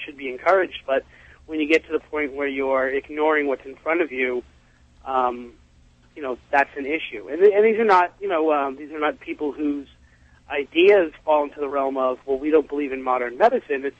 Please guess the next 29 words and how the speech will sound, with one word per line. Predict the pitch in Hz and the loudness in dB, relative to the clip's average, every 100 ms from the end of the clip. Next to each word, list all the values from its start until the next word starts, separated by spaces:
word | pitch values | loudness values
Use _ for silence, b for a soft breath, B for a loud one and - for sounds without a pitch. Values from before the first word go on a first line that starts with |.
| - | -12
you | 175 | -4
know, | 131 | -4
they're | 139 143 | -2 -4
taking | - 147 147 143 | -2 -6 -4 -4
antibiotics | 147 139 135 135 135 123 - 147 | -2 -2 0 2 2 0 -8 -4
and | 143 135 | -4 -4
doing | 131 | -6
the | 127 | -2
exorcism. | 139 - 123 - 110 - _ 147 | -4 -4 -18 -18 -20 -20 _ -6
So | 143 | -6
it, | 139 | -2
I | 156 | 2
mean, | 156 | 2
it's, | 143 | 2
it's, | 151 - | -4 -6
it's, | 147 _ _ b b b b b - | -14 _ _ b b b b b -12
it's | 151 - | -12 -8
this | 147 147 | -10 -2
really | 160 165 | 4 4
weird, | 151 131 147 143 143 135 139 b b b b _ | 4 0 2 4 4 2 -6 b b b b _
um, | 127 127 127 127 120 _ _ _ | -2 0 0 -6 -16 _ _ _
you | 139 | -6
know, | 127 120 - 165 | -2 -2 -4 -4
a-, | 165 180 | -2 4
and | 180 165 180 | 4 6 4
almost | 185 165 | 2 2
all | 175 | 2
the | 170 | 2
cases, | - 151 139 139 127 | -2 -8 -8 -12 -16